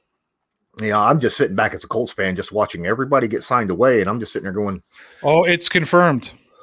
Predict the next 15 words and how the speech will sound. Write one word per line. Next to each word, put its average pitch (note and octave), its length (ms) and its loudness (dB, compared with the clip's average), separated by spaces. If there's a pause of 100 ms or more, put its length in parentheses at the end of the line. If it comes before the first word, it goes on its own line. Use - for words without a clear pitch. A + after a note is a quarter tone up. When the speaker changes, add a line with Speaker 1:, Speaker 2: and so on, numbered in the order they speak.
(100)
Speaker 1:
Okay. G3+ 340 0 (240)
<laughs> F2+ 800 0
Speaker 2:
Curtis F3+ 380 4
Samuel F#3 300 4
signing F3 360 0
a C#3+ 100 0
three-year, F#3 680 0
thirty-four F3 600 -2
point E3 320 -4
five D#3 360 -2
million E3+ 480 0
dollar D3 340 0
deal C#3 340 0
with C3+ 200 -6
Washington. G#2 600 -8